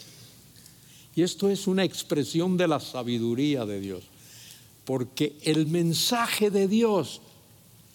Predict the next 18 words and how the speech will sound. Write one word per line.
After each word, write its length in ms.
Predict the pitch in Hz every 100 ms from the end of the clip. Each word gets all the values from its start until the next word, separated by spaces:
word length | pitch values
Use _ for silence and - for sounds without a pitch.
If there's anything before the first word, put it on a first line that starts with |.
| - -
es 340 | 185 170 127
de 200 | 117 254
Dios 520 | 214 208 233 208 - - - -
para 500 | 170 175 170 156 143 - - - - - - - - - - -
seres 560 | - - 160 160 156 -
humanos, 420 | 120 107 101 80 - - - - - - -
para 240 | - 101 101
hombres 480 | 135 151 147 143 135
y 60 |
mujeres 540 | 123 117 127 127 127 - - - - -
de 80 | 117
este 240 | 107 123
mundo. 460 | 113 104 90 90 98 - - - - - - -
¿Quién 920 | - 247 285 302 302 285 262 208 156 180
mejor 1000 | 202 190 190 233 285 302 262 170 147 -
que 160 | 214
un 260 | 262 254 233
hombre 680 | 262 294 247 180 151 135